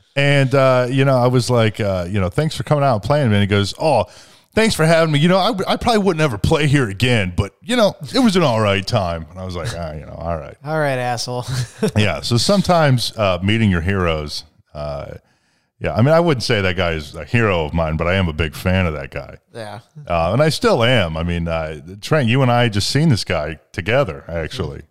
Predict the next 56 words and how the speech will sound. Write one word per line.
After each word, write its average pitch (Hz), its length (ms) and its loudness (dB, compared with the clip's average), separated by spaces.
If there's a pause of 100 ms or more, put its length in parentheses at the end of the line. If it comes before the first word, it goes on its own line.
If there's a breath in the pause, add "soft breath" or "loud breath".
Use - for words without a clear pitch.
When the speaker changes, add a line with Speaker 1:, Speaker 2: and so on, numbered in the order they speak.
(100)
Speaker 2:
Yeah, 123 160 -10
that's 123 160 -6
Speaker 1:
Is 90 80 -2
Speaker 2:
the 104 60 2
Speaker 1:
that 95 80 0
who 110 80 2
you 101 160 0
were 95 100 2
thinking 107 320 0
Speaker 2:
Yeah, - 60 -6
Speaker 1:
about? 120 200 -4
Speaker 2:
that's 127 160 -8
exactly 131 400 -6
what 120 60 -6
I 117 100 -4
was 117 160 -8
thinking 107 240 -10
Speaker 1:
Yeah, 104 180 2
Speaker 2:
of. 78 60 -6
Speaker 1:
we've 95 140 0
seen 147 160 2
him 117 100 4
together, 98 400 2
and 82 80 0
he 90 60 0
puts 120 260 0
on 104 140 2
a 90 40 -2
great 90 280 0
show. 98 300 0
He's, 76 200 -6
he's, 87 320 -4 (520)
t-, 135 180 0
he's 123 200 2
probably 143 320 2
one 110 200 4
of 104 140 2
the, 104 60 -2
him 156 220 4
and, 117 140 2
like, 92 180 0
Axl 98 420 -2
Rose, 85 360 0
to - 120 -6
me, 87 220 0
are 78 120 -6
probably 85 420 -4 (420)
some 101 300 -2
of - 20 0
the 87 80 -2
last 90 420 0
living, 90 460 -2
like, 76 220 -6
true 95 500 0
rock 82 360 -2
stars. 69 420 -10